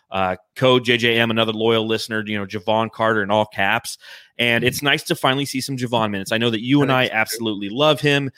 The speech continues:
Speaker 1: He's somebody who has been buried due to the depth of this team, who played a great role in the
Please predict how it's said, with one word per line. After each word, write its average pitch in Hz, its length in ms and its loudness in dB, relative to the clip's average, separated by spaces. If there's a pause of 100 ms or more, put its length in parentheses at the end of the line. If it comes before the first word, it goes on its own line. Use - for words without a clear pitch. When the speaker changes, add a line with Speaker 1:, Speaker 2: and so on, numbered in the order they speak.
(220)
Speaker 1:
He's - 220 -8
somebody 117 260 0
who 107 140 -2
has 98 100 -4
been 98 200 -6
buried 127 600 2
due 113 140 -2
to 104 60 -8
the 98 100 -4
depth 113 300 -2
of 104 100 -4
this 95 180 -4
team, 123 300 0
who 110 100 -4
played 107 260 -2
a 98 40 -6
great 110 260 0
role 113 320 2
in 101 140 -4
the 90 300 -6